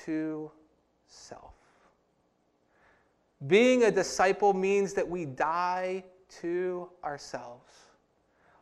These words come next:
Our life is not about us. Our allegiance is not to our family.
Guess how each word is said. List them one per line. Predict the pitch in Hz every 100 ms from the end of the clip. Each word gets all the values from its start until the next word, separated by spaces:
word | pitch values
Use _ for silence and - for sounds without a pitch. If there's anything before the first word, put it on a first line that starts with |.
| -
Our | 202
life | 208 208 202
is | 175
not | 180 170 170
about | 139 139 147
us. | 139 139 - - - _ _ _ _ _ _ _
Our | 165 202
allegiance | 202 180 208 208 220 214
is | - 151 151
not | 165 180 175
to | -
our | 185 175
family. | 180 170 175 185 190